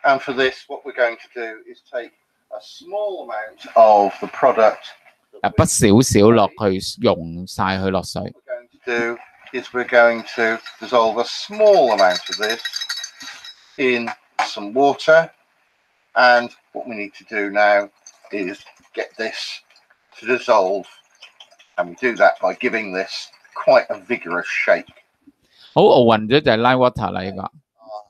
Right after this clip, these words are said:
Speaker 1: Lime water, and it's been filtered. What we're going to do is see if it works, and we're gonna test for carbon dioxide. What we're going to do is pour some of the lime water into this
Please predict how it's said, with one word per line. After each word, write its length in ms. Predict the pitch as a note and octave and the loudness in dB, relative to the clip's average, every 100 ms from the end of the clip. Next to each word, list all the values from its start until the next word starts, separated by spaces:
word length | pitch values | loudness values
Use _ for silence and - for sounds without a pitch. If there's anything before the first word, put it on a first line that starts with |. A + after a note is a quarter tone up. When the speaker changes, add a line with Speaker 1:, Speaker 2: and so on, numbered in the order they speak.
| _ | _
Speaker 1:
Lime 320 | A#2+ A#2+ G#2+ G2 | 2 4 4 -2
water, 500 | F#2+ - C3+ D#3 D3 A2+ | -6 -2 2 2 2 _
and 60 | |
it's 140 | G#2 - | -20 -18
been 140 | G2 | -18
filtered. 600 | - F3 D3 - B2 C3+ - _ _ | -4 -4 -2 -2 -2 -2 -14 _ _
What 180 | C#3 C#3 | -4 -4
we're 100 | C3+ | -2
going 320 | C3+ A#2+ A2+ | 2 0 -2
to 120 | - | -14
do 420 | A2 B2 A#2 A#2+ A#2 | -6 -2 -2 -4 -10
is 360 | C3 A#2 A2+ - - - _ | -8 -6 -6 -10 -14 -20 _
see 260 | - C3 | -6 -4
if 120 | G2+ - | -4 -8
it 80 | D3 | 0
works, 520 | D3+ D3+ - - - | 4 4 2 -8 -10
and 100 | B2 | -8
we're 60 | A2 | -6
gonna 160 | G#2+ | -8
test 480 | - B2+ A2+ - - _ | -6 -6 -6 -8 -14 _
for 300 | - G2+ G2 - | -6 -2 -2 -2
carbon 320 | G2+ E2+ - | 0 0 0
dioxide. 720 | F#2+ B2 - - D3 D3 C#3+ _ _ _ _ | 4 4 2 4 6 6 4 _ _ _ _
What 140 | - | -4
we're 80 | C3 | -4
going 260 | B2 A2 G2+ | -4 -4 -4
to 80 | _ | _
do 200 | A2+ G#2+ | -10 -8
is 160 | G2 - - | -10 -12 -8
pour 320 | D3 A#2 A2+ - | -2 2 2 0
some 360 | - C#3+ B2+ B2 - | -4 0 0 -2 -4
of 200 | G2+ - G2+ | -4 -6 -10
the 220 | G2 F#2 _ _ | -10 -10 _ _
lime 300 | - C#3 C3 | 0 2 2
water 500 | G#2+ G2 - A#2 A#2 - _ _ _ _ | 0 -6 -2 0 0 -2 _ _ _ _
into 300 | A#2 G2+ G#2 | -14 -12 -12
this 460 | F2+ G2 - - | -6 -6 -4 -8